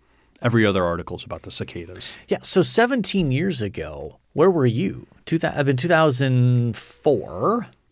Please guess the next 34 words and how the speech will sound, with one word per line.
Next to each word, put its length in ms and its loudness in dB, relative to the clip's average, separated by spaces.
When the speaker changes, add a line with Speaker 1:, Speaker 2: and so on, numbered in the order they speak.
Speaker 2:
summer 260 -2
two 140 -6
thousand 360 0
four. 200 -6
Speaker 1:
Yeah, 440 2
we 140 8
had 120 6
just 280 0
moved 280 2
to 60 -6
Pittsburgh. 560 -8
So 240 -8
I 120 -2
was 180 -2
living 200 -4
in 100 -4
North 260 -8
Pittsburgh. 580 -12
Uh, 460 -8
I 20 -10
was, 240 -12
uh, 120 -8
getting 380 -6
ready 300 2
to 100 -8
be 160 -4
a 40 -4
junior 300 -4
in 80 -6
high 120 -8
school. 280 -16
Speaker 2:
Okay, 380 -4
and 240 0
what, 300 -2